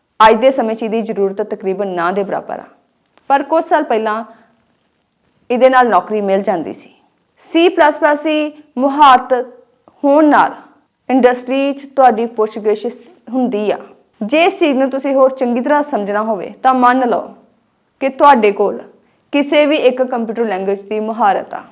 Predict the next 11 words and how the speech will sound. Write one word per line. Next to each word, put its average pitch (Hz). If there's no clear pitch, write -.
ਇਸ 339
ਮੁਹਾਰਤ 302
ਨਾਲ 240
ਤੁਹਾਨੂੰ 247
ਸਹਿਜੇ 247
ਇੰਡਸਟਰੀ 202
ਵਿੱਚ 208
ਜੌਬ 175
ਮਿਲ 180
ਜਾਊਗੀ। -
ਪਰ 320